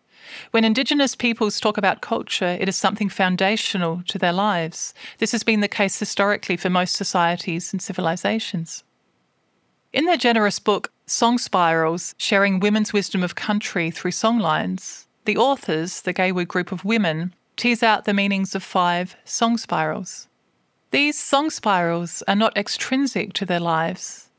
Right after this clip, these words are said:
but fundamental to their understanding of themselves and country. Throughout the book, the song spirals are referred to, variously, as map,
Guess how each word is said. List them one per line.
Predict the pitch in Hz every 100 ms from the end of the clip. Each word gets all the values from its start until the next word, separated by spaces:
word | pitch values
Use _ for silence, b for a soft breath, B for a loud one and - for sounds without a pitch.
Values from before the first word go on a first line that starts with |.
| _
but | - -
fundamental | - 220 214 202 214 202
to | 175
their | 190 175
understanding | 175 - 190 185 180
of | 175
themselves | 175 180 - 185 170 180 175 - -
and | 190 190
country. | - 220 - 165 - - _ _ _ B B B
Throughout | - 240 254 294
the | 277
book, | 226 214 - - -
the | -
song | - 220 226
spirals | - 202 190 190 190 -
are | 185
referred | 175 - 196 196
to, | - 170 160 190 - -
variously, | 185 185 170 180 - - 185 208 220 _
as | - 185 -
map, | 190 220 226